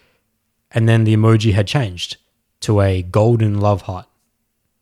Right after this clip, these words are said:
I don't know if it was a slip of the finger.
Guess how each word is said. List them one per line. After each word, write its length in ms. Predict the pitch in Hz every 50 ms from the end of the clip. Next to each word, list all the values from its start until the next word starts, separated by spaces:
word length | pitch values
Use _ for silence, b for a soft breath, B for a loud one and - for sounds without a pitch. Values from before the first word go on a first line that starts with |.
| _ _ _ _ _ _ _ b b b b b b b b b b _ _ _ _ _ _ _ _ _ _ _ _ _ _ _ _ _ _ _ _ _ _ _ _ _ _ _ _ _ _ _ _ _ _ _ _ _ _ _ _ _ _ _ _ _ _ _ _ _ _ _ _ _ _ _ _ _ -
I 100 | - 160
don't 260 | 190 202 180 160 143 135
know 360 | 135 131 127 127 123 120 127
if 220 | 170 143 - -
it 40 | 127
was 120 | 117 104
a 60 | 110 104
slip 240 | - - 113 -
of 60 | 113 101
the 80 | 101
finger. 380 | - - 101 98 92 90 82